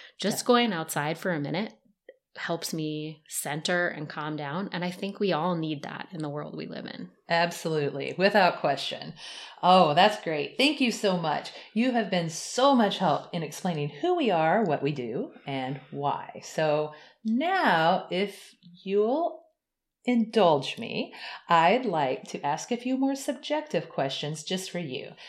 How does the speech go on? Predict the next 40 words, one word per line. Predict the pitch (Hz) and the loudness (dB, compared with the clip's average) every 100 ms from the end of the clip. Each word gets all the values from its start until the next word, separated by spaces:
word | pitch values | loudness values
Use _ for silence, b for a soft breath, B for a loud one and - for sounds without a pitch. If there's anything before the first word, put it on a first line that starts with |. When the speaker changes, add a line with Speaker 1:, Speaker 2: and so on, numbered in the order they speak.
| B | B
Speaker 2:
And | 151 160 | -6 0
I | 196 285 | 2 2
think | 285 240 | 2 0
of | 208 160 | 0 0
these | 165 160 156 | 0 0 -2
as | - 143 | -2 -4
sort | - 175 | 0 0
of | 160 | 2
a | 151 139 B B 165 | 0 -2 B B 2
get | 240 247 | 2 4
to | 214 | 4
know | 175 156 151 208 | 4 4 2 2
you, | 240 269 285 285 B B B | 4 2 2 -4 B B B
uh, | 175 160 | -2 -2
series | 143 - 233 247 | -2 2 2 2
of | 247 247 | 0 2
questions | 175 165 170 160 | 0 0 -4 -4
so | - 165 | 2 2
listeners | 170 220 330 - 170 151 151 - B B - | 4 2 2 2 2 2 0 -4 B B -2
can | 214 196 | 0 4
learn | 254 349 | 2 2
a | |
little | 254 233 | 2 2
bit | 196 180 | 0 0
more | 175 165 165 | 0 0 -2
about | 147 151 139 - | 0 2 0 -2
the | |
staff | - 131 120 - | -6 -4 -4 -4
here | 131 | -8
at | - | -6
Shaw | - 135 | -4 -4
Nature | 135 123 - | -4 -8 -8
Reserve. | - 139 - - 139 | -10 -8 -8 -8 -12
Are | 147 | -12
you | 143 156 | -8 0
in? | 202 330 392 - _ - | 2 2 -2 -12 _ -2
Speaker 1:
I'm | 165 165 | 0 0
in. | 220 196 147 | -2 -4 -4
Speaker 2:
All | 131 143 175 | 2 4 6
right. | 254 311 196 - | 6 6 2 -2